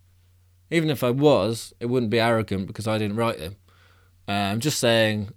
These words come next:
they share some similarities. I guess it's time to say goodbye for the series now. And, um, you know, the usual.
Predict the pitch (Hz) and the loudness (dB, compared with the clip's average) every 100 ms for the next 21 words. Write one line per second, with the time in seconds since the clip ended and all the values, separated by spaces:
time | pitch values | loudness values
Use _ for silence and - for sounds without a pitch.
0 | _ _ _ _ _ _ _ 110 117 104 | _ _ _ _ _ _ _ -8 -4 -2
1 | 117 104 - 107 98 107 101 104 101 92 | -2 -2 -2 -2 -2 -2 0 0 0 -4
2 | 90 101 - _ _ _ _ _ - 131 | -8 -10 -16 _ _ _ _ _ -16 0
3 | 196 202 - - - _ - 160 - 180 | 4 4 2 -4 -10 _ -8 -6 0 4
4 | 180 180 170 - 175 160 - - _ _ | 6 4 2 2 4 2 0 -10 _ _
5 | _ _ _ _ _ _ _ _ - 156 | _ _ _ _ _ _ _ _ -4 -2
6 | 156 151 147 160 185 175 160 - 185 220 | -2 0 2 4 4 2 -6 -2 2 4
7 | 208 135 135 123 110 92 92 - _ _ | 4 2 0 0 0 -2 -6 -14 _ _
8 | _ _ _ _ _ _ _ _ _ - | _ _ _ _ _ _ _ _ _ -10
9 | 117 120 123 123 123 123 120 127 123 123 | -6 -4 -4 -4 -4 -6 -6 -4 -4 -4
10 | 123 127 117 - 143 139 127 135 139 139 | -6 -8 -12 -12 -6 -2 0 0 0 2
11 | 135 131 135 135 151 | 2 2 0 0 -2